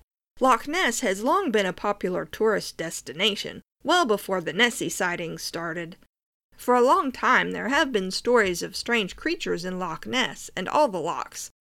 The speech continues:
but nothing that resembles the popular idea of Nessie. Rather, the stories were of water monsters of Scottish folklore,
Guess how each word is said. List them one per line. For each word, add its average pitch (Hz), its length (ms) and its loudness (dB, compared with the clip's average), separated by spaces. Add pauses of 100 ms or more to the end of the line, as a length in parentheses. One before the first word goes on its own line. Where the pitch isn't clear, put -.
(100)
but 220 100 4
nothing 233 420 2
that 185 120 -4
resembles 180 540 0
the 175 100 -8
popular 196 560 -2
idea 180 440 2
of 151 200 -4
Nessie. 226 500 -2 (480)
Rather, 254 460 4
the 233 100 4
stories 320 460 0
were 196 160 2
of 185 140 -2
water 277 260 4
monsters 185 640 -2
of 311 200 2
Scottish 175 540 -2
folklore, 143 500 0